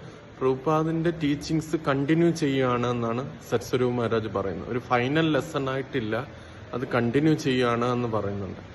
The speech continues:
എന്നിട്ട്, ആ, സത്സ്വരൂപ് മഹാരാജ് ഒരു, ഒരു കാര്യം കൂടെ അതിനകത്ത് ആഡ് ചെയ്യുന്നുണ്ട്. പലപ്പോഴും ശീല പ്രഭുപാദ് ഇങ്ങനെ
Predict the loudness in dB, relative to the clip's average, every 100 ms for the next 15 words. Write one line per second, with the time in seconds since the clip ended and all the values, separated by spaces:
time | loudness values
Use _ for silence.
0 | -18 -18 -16 -4 -2 0 2 2 0 -2
1 | -6 -4 0 0 0 0 -2 -4 -2 -2
2 | 2 2 2 2 2 2 4 4 4 2
3 | 2 2 2 2 2 2 2 0 -2 -6
4 | -4 0 -2 -2 0 2 4 4 4 0
5 | -2 -4 -6 -14 -16 -16 -4 0 0 2
6 | 2 2 0 -2 0 0 2 2 2 2
7 | 0 2 0 -2 -4 -4 2 4 2